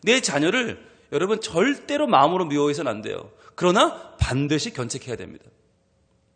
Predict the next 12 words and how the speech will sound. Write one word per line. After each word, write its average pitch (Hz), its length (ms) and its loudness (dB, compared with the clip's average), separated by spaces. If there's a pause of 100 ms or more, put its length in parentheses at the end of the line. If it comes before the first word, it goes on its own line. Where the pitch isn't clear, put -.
(1900)
이게 156 180 -6
거룩입니다. 110 600 -6 (1120)
거룩한 220 500 0
사람은, 180 540 -2
거룩한 190 400 -2
백성은 143 600 -6 (1000)
반드시 233 380 -8
견책해야 - 520 -10
돼요. - 120 -16 (680)
잘못되는 269 580 0
걸 262 120 0
보면서도 220 800 2